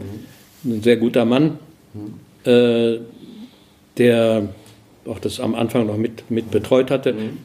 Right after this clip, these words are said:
Speaker 2: der, dem fiel der Name Rote Grütze ein.
Speaker 1: Mhm.
Speaker 2: Und da das einen Doppelsinn hat, Grütze
Speaker 1: Mhm.
Speaker 2: ist ja berlinisch für Grips.
Speaker 1: Mhm.
Speaker 2: Grips gab's ja schon.
Speaker 1: Mhm.
Speaker 2: Und Rote Grütze ist ja gleich noch doppelt sinnig, weil nämlich Rote Grütze ein wunderbar,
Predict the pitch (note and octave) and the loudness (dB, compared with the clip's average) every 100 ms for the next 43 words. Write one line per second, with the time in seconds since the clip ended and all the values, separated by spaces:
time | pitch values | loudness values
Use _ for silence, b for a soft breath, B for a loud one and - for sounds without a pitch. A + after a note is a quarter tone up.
0 | - B2 A2+ B2+ C3 C3+ C3 B2+ C3 B2+ | 2 2 2 0 2 4 4 4 4 4
1 | C#3 C#3+ C3+ C3 B2+ - G2 G2+ F#2+ F#2+ | 4 2 2 2 0 -8 -12 -10 -10 -12
2 | B G2+ C3 B2+ C#3+ C#3+ C#3+ B2+ D#3 F#3 | B -4 2 2 2 2 2 2 0 0
3 | E3 F3 D3+ A3+ - _ - D3 D#3 D3+ | -6 -8 -8 -12 -14 _ 0 0 2 -2
4 | - C#3 B2 A#2+ C3 C3+ - C3 - - | 2 2 4 4 4 2 0 -2 0 -2
5 | - - - _ _ - _ _ - _ | -2 -14 -16 _ _ -20 _ _ -20 _
6 | - F#2+ F#2+ D#3 - D3 B2 - A#2+ A#2+ | -12 -10 -6 -6 -6 0 0 0 -4 -2
7 | D#3+ D3+ G#3+ - - - - - _ b | -2 0 -2 -2 -6 -10 -14 -20 _ b
8 | b b b C3 A#2+ C3 D3 F3 D3 C#3+ | b b b 2 4 4 4 -2 -2 -4
9 | C3+ C#3 A#2+ B2+ B2+ A#2+ A2 B B B | -4 -4 -2 -2 0 0 0 B B B
10 | B - A#2+ - D3+ - C3+ A2+ D3 F#3+ | B -2 -2 -2 -12 -14 -14 -6 -4 -4
11 | F#3+ G3 - B2 B2+ B2 B2+ B2 - - | -6 -12 -14 -8 -2 0 0 -2 -6 -4
12 | C3+ C3+ A#2+ C3+ C3+ A#2+ A2 G2+ - B | 0 0 0 0 0 0 -2 -6 -14 B
13 | B B B B - B2 A#2 A#2 A2 - | B B B B 2 4 6 2 2 -2
14 | - | -4